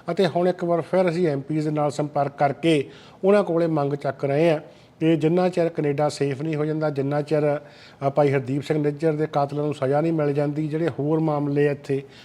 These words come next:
ਗੋਲੀਆਂ ਚੱਲੀਆਂ, ਧਮਕੀਆਂ ਦਿੱਤੀਆਂ ਗਈਆਂ, ਉਹਨਾਂ ਦਾ ਹੱਲ ਨਹੀਂ ਹੋ ਜਾਂਦਾ, ਉਹਨਾਂ ਚਿਰ ਭਾਰਤ ਨਾਲ ਕੋਈ ਵੀ ਨਰਮਾਈ ਨਾ ਵਰਤੀ ਜਾਵੇ। ਇਸ ਦੇ ਨਾਲ ਹੀ ਆਪਾਂ ਗੱਲਬਾਤ ਕਰੀਏ ਅਮਰੀਕਾ ਦੀ। ਅਮਰੀਕਾ ਦੇ ਵਿੱਚ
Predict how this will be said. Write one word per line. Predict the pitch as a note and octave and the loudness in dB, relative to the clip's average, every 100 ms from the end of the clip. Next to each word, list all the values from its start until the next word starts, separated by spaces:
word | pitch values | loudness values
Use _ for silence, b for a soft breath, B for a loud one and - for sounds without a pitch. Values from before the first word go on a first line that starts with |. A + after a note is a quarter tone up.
| B C3+ | B 0
ਗੋਲੀਆਂ | C#3+ D3 D3+ | 2 2 2
ਚੱਲੀਆਂ, | C#3+ C#3 C#3+ C#3+ | 0 -2 -2 -2
ਧਮਕੀਆਂ | D#3 C3+ - C#3+ | -2 -2 -4 -6
ਦਿੱਤੀਆਂ | C3+ D3+ D3 | -6 -4 -2
ਗਈਆਂ, | D3 D3+ | 0 0
ਉਹਨਾਂ | D#3+ | 0
ਦਾ | D3+ C3 | 0 0
ਹੱਲ | C3+ | -2
ਨਹੀਂ | D#3 D3 | -2 -2
ਹੋ | D3+ | -2
ਜਾਂਦਾ, | D3+ D3+ D#3+ D#3+ B B B | -2 0 -2 -4 B B B
ਉਹਨਾਂ | F#3 G3+ G3 | 2 4 4
ਚਿਰ | G3 E3+ F3+ | 2 2 2
ਭਾਰਤ | F3 F3+ D#3 C#3 | 0 0 0 0
ਨਾਲ | D3+ D#3+ | -2 -2
ਕੋਈ | D#3+ D#3+ | 0 0
ਵੀ | D#3 E3 | 0 0
ਨਰਮਾਈ | D#3 C3+ B2+ B2 B2+ - - | 0 -2 -2 -4 -6 -8 -8
ਨਾ | C#3+ C#3 C#3 | -2 0 0
ਵਰਤੀ | B2 A2+ A#2 | -2 -6 -10
ਜਾਵੇ। | G#2+ G#2+ G#2+ A2 - _ _ - - b b b b b b b b b b b b b b b _ | -12 -12 -12 -14 -18 _ _ -20 -20 b b b b b b b b b b b b b b b _
ਇਸ | F#3 | 4
ਦੇ | A3+ | 6
ਨਾਲ | G#3+ F#3+ | 8 8
ਹੀ | A3 | 8
ਆਪਾਂ | G#3+ A3 | 6 4
ਗੱਲਬਾਤ | F#3 F3+ F3+ F#3 | 4 4 4 2
ਕਰੀਏ | F#3 F#3+ F#3+ | 0 2 2
ਅਮਰੀਕਾ | E3 D#3+ D#3+ F3 | 2 0 2 2
ਦੀ। | G3 | 2
ਅਮਰੀਕਾ | F3+ F#3 - G3 | 0 -2 2 2
ਦੇ | G3 | 4
ਵਿੱਚ | F3+ F3+ - F#3 | 2 0 0 2